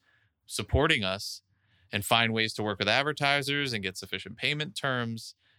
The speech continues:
I mean, it was, it was really tough. And there was a lot of periods there where we did not know if we were gonna make it. And,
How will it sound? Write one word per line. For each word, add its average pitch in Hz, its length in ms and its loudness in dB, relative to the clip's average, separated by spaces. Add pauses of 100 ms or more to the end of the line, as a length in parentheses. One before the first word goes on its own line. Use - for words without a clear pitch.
(120)
I 107 60 -2
mean, 107 160 4
it 110 60 2
was, 110 420 -4
it 120 80 -4
was 117 200 -4
really 113 300 2
tough. 101 280 0
And 104 80 -6
there 101 80 0
was 104 100 -2
a 104 60 2
lot 110 240 6
of 113 100 -6
periods 107 400 0
there 95 320 2
where 92 200 -4
we 98 200 -8
did 98 300 -6
not 95 280 -2
know 95 400 -4 (300)
if 101 120 -6
we 107 100 -2
were 101 100 0
gonna 92 140 0
make 92 240 -4
it. 85 120 -20 (300)
And, 92 460 -2